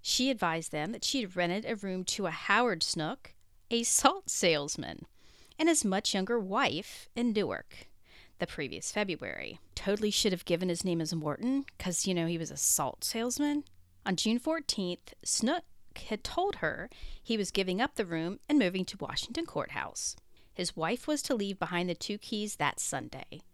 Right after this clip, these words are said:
Later on, after the murders, when the room was searched, a lady's brown hat and the two keys were found. Smalley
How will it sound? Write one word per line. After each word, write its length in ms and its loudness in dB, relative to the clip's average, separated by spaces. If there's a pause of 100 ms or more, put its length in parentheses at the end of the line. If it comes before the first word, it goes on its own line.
(200)
Later 360 2
on, 200 2
after 240 0
the 80 0
murders, 480 0
when 80 0
the 80 -2
room 240 -4
was 120 -4
searched, 520 -4 (100)
a 80 -2
lady's 480 -2
brown 340 -2
hat 420 2 (360)
and 100 0
the 60 2
two 300 0
keys 400 -4
were 80 -8
found. 560 -8 (480)
Smalley 800 4